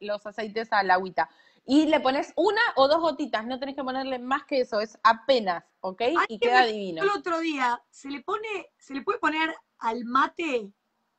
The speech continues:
Speaker 1: ¿Qué cosa?
Speaker 2: ¿Al mate caliente el agua? Al
Speaker 1: Sí.
Speaker 2: agua caliente, ¿se le puede poner el aceite al agua
Speaker 1: Bueno,
Speaker 2: caliente?
Speaker 1: al a-, yo no se la pongo al agua, yo se lo
Speaker 2: Ah.
Speaker 1: echo al mate, pero supongo que sí. Quizás
Speaker 2: Sí.
Speaker 1: lo, le,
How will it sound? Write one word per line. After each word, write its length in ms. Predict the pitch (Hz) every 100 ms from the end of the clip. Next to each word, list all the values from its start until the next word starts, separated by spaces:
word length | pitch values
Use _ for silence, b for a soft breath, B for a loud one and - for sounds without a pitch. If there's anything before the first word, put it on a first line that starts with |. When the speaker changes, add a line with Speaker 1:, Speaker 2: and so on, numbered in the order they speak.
| _ _ _ _ _ _
Speaker 1:
¿Qué 120 | 240
cosa? 420 | 226 208 190 180 - _ _ _ -
Speaker 2:
¿Al 200 | 233 254
mate 360 | 277 320 349 233
caliente 580 | 247 262 294 339 330
el 120 | 285 254
agua? 500 | 285 311 294 240 - _ _ _ _ _ _
Al 60 | -
Speaker 1:
Sí. 120 | 320
Speaker 2:
agua 260 | 285 320 -
caliente, 380 | 262 269 262 240
¿se 80 | 233
le 80 |
puede 160 | 220 330
poner 160 | 302 285
el 80 |
aceite 320 | 254 - 294 269
al 80 |
agua 120 | 254 254
Speaker 1:
Bueno, 340 | 349 311 277
Speaker 2:
caliente? 240 | 254 294 311
Speaker 1:
al 160 | 381
a-, 20 | 277 -
yo 80 | 403
no 120 | 440
se 100 | 466
la 100 | 349
pongo 200 | 294 349
al 100 | 320
agua, 220 | 294 240 240
yo 200 | 330 330
se 140 | 370
lo 60 | 311
Speaker 2:
Ah. 40 |
Speaker 1:
echo 160 | 311 330
al 120 | 269
mate, 380 | 311 320 220 208
pero 480 | 233 233 240 220 _ _ _
supongo 380 | - 302 539 415
que 100 | 247
sí. 480 | - 453 254 190 190 _ _ _ _ _
Quizás 420 | 285 - 381 392
Speaker 2:
Sí. 80 | 339
Speaker 1:
lo, 240 | 294 233
le, 260 | 156 247 247